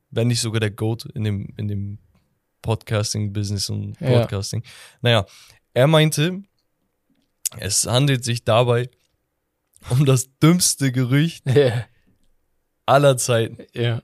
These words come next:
Speaker 1: Und dann denkst du, wie aller Zeiten? Er sagt, seitdem ich irgendetwas auch nur im Ansatz mit der N F L zu tun hatte, mit Broadcasting und sonst was, ist das das dümmste Gerücht, was es gibt. Denn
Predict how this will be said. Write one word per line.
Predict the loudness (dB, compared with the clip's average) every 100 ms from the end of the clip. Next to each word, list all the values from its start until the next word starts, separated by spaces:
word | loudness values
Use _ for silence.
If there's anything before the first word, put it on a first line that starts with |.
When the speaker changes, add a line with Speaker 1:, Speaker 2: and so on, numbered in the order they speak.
| _ -6
Speaker 1:
Und | -2
dann | 0
denkst | 0 -2
du, | -2
wie | 0
aller | 0 0
Zeiten? | -6 -10 -12 -12
Er | -6
sagt, | -6 -8
seitdem | -8 -4 -4 -2 0 0 -4
ich | -8 -6 -6 -12 -20 _ _ _ _ _ _ _ -4
irgendetwas | -2 -2 -2 0 0 2 0 0 -4
auch | -6 -4
nur | -4 -4
im | -4
Ansatz | -2 0 -2 -4
mit | -6 -6
der | -6
N | -4
F | -4 -4
L | -4
zu | -6 -8
tun | -6 -2
hatte, | -2 -4 -8 -8
mit | -8 -8 -8 -4
Broadcasting | -4 -2 -4 -4 -4 -6
und | -4
sonst | -4 -6
was, | -10 -12 -20 -10
ist | -6 -2 2
das | 4 2 -2
das | -6 -8 -14 -4
dümmste | 2 2 0 -4 -4
Gerücht, | -4 -6 -6
was | -6 -6
es | -6
gibt. | -8 -10 _ _ -20 _ _
Denn | 0 0 0